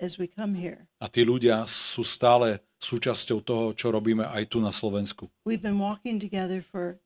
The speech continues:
Speaker 1: at least fourteen years.
Speaker 2: A spolu kráčame už minimálne štrnásť rokov.
Speaker 1: We believe in living out of our God-given design.
Speaker 2: A veríme, že máme žiť z toho, ako nás Boh nadizajnoval.
Speaker 1: And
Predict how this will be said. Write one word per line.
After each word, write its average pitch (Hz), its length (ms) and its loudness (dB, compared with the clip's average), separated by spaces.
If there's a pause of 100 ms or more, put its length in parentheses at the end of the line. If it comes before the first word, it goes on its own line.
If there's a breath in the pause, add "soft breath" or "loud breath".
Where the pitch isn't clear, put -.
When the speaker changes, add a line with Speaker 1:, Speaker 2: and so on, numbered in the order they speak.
Speaker 1:
at - 160 -10
least 214 560 -2 (480)
fourteen 185 480 -4
years. - 240 -6
Speaker 2:
A 104 320 2
spolu 131 880 4 (320)
kráčame 110 560 2
už 120 560 -2 (480)
minimálne 113 480 2
štrnásť 107 480 2
rokov. 92 320 -4 (160)
Speaker 1:
We 214 160 0
believe 226 400 -2
in 196 160 -2
living 208 240 -4
out 190 160 -4
of 190 120 -6
our 175 360 -6
God-given 202 480 -8
design. 202 640 -6
Speaker 2:
A 113 80 -8
veríme, 120 400 4
že 113 80 0
máme 110 240 0
žiť 117 400 -4
z - 160 -6
toho, 117 400 6
ako 113 320 -2
nás 104 240 -2
Boh 110 240 2
nadizajnoval. 101 880 -2 (240)
Speaker 1:
And 190 320 -2